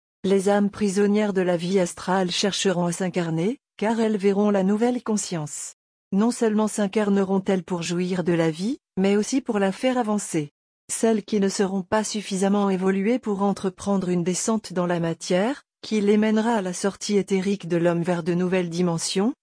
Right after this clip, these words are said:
évolueront sur d'autres globes jusqu'à ce que le règne de l'humanité immortelle s'établisse au cours de la septième race racine,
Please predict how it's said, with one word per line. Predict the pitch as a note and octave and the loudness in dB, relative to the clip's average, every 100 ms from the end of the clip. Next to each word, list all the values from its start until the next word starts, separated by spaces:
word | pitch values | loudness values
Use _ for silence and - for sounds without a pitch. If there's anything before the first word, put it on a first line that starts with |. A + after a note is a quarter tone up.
| _ | _
évolueront | G#3 G3+ G3+ G#3 G#3+ G#3 | 0 2 4 2 2 -2
sur | - G#3+ | 0 0
d'autres | G#3 C#4+ - | 0 -2 -4
globes | F3 B3 B3+ | 0 2 2
jusqu'à | G#3 G#3+ - A#3 | 0 -4 -4 -4
ce | - | -2
que | G#3 F#3 | -2 0
le | E3+ E3 | 2 0
règne | F3+ F#3+ F3+ | 0 0 0
de | F3 | 0
l'humanité | E3+ F3 F3+ F3+ E3+ G#3 G3 | 0 0 0 0 0 2 2
immortelle | F#3 F#3+ - F3+ E3+ E3+ | 2 0 0 -2 0 -2
s'établisse | - F#3 F#3 E3 F#3+ F#3 F#3+ | -2 0 0 0 -2 -2 -4
au | E3 | -4
cours | G3+ F#3+ | -2 -2
de | F3 | -2
la | E3 | -4
septième | E3 E3+ - F3+ F3+ | -4 -6 -2 0 0
race | F3 F3 - | 0 -4 -4
racine, | F3+ E3 - A3+ D#4 | -4 -6 0 2 0